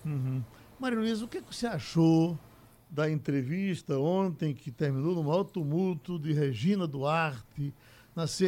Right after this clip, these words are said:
N N, e que durante essa entrevista veio uma pergunta de Maitê Proença, educada, mas bem segura, com relação ao comportamento dela, ah, na cultura brasileira, e, e ela se deu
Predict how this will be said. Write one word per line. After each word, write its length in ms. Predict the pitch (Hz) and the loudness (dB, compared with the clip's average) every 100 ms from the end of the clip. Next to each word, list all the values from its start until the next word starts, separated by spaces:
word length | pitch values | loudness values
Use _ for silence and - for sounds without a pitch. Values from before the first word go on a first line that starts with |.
| 180 | 2
N 180 | 156 | 0
N, 520 | 151 175 175 165 156 139 - - - | 0 0 0 -2 -4 -6 -14 -20 -14
e 60 | 165 | -14
que 260 | - 170 185 | -8 -4 -4
durante 540 | 156 151 170 220 220 | -2 0 4 2 2
essa 160 | 196 185 | -2 -4
entrevista 640 | 165 156 147 220 170 170 | -4 -4 -2 -4 -2 -2
veio 220 | 147 190 | 0 0
uma 120 | 185 | -2
pergunta 560 | 156 156 139 131 185 175 | -4 0 -2 0 -4 -4
de 120 | 156 | -6
Maitê 320 | 160 147 - | -4 -4 -2
Proença, 680 | 165 151 143 170 175 - 160 - - - - - | -4 0 0 2 0 0 -2 -2 -10 -20 -20 -10
educada, 800 | 403 415 - 247 233 185 147 143 | -8 -6 -2 0 0 0 -2 -2
mas 460 | 160 180 170 - 170 | -2 -2 -4 -6 -10
bem 400 | 139 160 196 175 | -4 -2 0 -2
segura, 800 | - 147 135 214 202 165 131 107 - - - - | -6 -6 -2 0 4 4 2 -2 -14 -20 -14 -2
com 80 | |
relação 380 | 165 175 156 180 | 2 2 0 0
ao 100 | 170 | 0
comportamento 760 | 147 165 - 170 165 165 160 151 | 0 -6 -2 -2 0 0 -2 -2
dela, 540 | 147 185 160 143 113 - - - - - | 4 4 4 0 -4 -10 -20 -20 -20 -8
ah, 460 | 156 147 151 160 156 | -2 0 -2 -6 -8
na 460 | 170 156 196 165 175 | -6 -6 -4 -2 -2
cultura 400 | - 143 196 175 | -2 -2 2 4
brasileira, 720 | 151 151 139 175 214 220 202 - - - - - | 4 2 4 6 6 4 -2 -8 -20 -20 -16 -6
e, 720 | 208 226 226 214 185 160 196 - - | -2 0 0 0 0 -2 -6 -10 -14
e 180 | 359 403 | -6 -2
ela 220 | 202 165 | 0 -2
se 240 | - 160 | -4 -8
deu 340 | 120 139 127 | -4 -2 -2